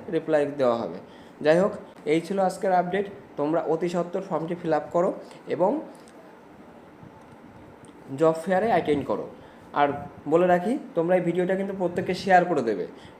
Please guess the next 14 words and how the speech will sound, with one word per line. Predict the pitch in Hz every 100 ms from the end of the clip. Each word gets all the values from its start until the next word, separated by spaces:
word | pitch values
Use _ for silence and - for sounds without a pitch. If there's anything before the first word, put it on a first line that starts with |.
| -
প্রত্যেক | 185 196 - - 233 233
চাকরি | 202 196 202
প্রার্থীর | 196 196 196 196
কিন্তু | 202 202 220
এটা | 196 180
কিন্তু | 185 185
খুব | 190 190
গুরুত্বপূর্ণ | 165 170 175 170 175 180
এবং | 180 175
ভাইটাল | 160 151 170
একটা | 165 165
বিষয়। | 151 147 170 208 247 - - - - - - - -
তোমরা | 156 170
কিন্তু | 180